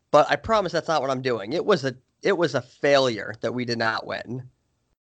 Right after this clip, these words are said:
Like, this was an up and down failure. I had a lot of issues with some decisions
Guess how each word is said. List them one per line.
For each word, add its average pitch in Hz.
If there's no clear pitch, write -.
Like, 139
this 180
was 156
an 131
up 151
and 151
down 127
failure. 120
I 147
had 180
a 156
lot 143
of 180
issues 151
with 143
some 139
decisions 131